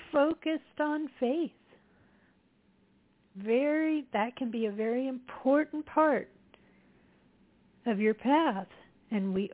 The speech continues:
all can fall into this. We can see things, we can be intuitive, we can be listening to the divine. We could have had incredible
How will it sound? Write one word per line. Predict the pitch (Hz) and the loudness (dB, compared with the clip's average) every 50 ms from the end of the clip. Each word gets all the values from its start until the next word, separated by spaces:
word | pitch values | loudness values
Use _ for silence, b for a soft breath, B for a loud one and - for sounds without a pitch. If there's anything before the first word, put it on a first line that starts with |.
| - | -4
all | - 220 202 214 233 262 311 320 | 0 4 4 6 6 4 2 0
can | - - 302 247 240 - | -2 -4 -4 -4 -4 -2
fall | - 247 254 262 262 | -2 0 0 0 -2
into | 269 277 277 - - 262 | -4 -4 -6 -6 -8 -10
this. | 185 - 175 180 - _ _ - _ _ _ _ _ _ _ _ _ _ _ _ b b b b b b b b b b b b b b b b b b b b _ _ _ _ _ _ _ - | -8 -8 -10 -10 -12 _ _ -20 _ _ _ _ _ _ _ _ _ _ _ _ b b b b b b b b b b b b b b b b b b b b _ _ _ _ _ _ _ -4
We | 208 202 240 262 277 | 2 4 6 6 4
can | 262 - - 226 202 185 180 - - - - - | 4 2 0 0 0 0 -2 -8 -14 -20 -6 -2
see | - 269 277 285 277 - - | 2 2 4 2 2 0 -2
things, | 294 277 254 240 | -4 -4 -4 -4
we | 226 220 214 | -2 -2 -2
can | 208 - - 233 202 | -2 -2 -4 -4 -2
be | 185 220 202 190 185 180 175 B B B B B B B _ | -2 0 0 0 0 0 -2 B B B B B B B _
intuitive, | - 214 180 160 165 - - - - - - - 311 311 294 285 285 277 285 269 262 247 - | -2 -2 -2 -2 -6 -12 -14 -10 -8 -2 2 4 4 6 6 6 4 4 4 2 2 0 0
we | 233 226 220 | 0 0 0
can | - - - 226 202 196 - _ - | -2 -4 -6 -6 -6 -6 -10 _ 0
be | 240 226 208 202 | 2 2 2 2
listening | 202 220 240 262 285 302 311 - - - - 277 269 269 262 254 247 - _ b b b b b b b _ _ _ _ - | 0 2 4 4 6 4 4 2 -4 -8 -4 -2 -2 -2 -4 -6 -10 -14 _ b b b b b b b _ _ _ _ -4
to | - 262 233 | -2 0 0
the | 247 220 | 0 -2
divine. | 190 - 214 208 202 185 226 240 240 254 254 254 262 262 254 - b b b b b b b b b b - | -2 -2 -4 -4 -4 -2 -2 0 0 2 2 0 0 -2 -4 -8 b b b b b b b b b b -4
We | 240 208 302 339 330 | 0 4 4 4 2
could | - - - 349 | 0 -2 -4 -4
have | 285 277 247 | -4 -6 -8
had | - - - 302 302 294 | -10 -10 -8 -6 -6 -6
incredible | 294 294 277 _ _ _ _ _ _ - - - 330 302 - - 349 370 381 403 320 - 233 220 214 | -8 -10 -12 _ _ _ _ _ _ -14 -10 -10 -10 -10 -4 0 0 2 2 0 0 0 -2 -2 -2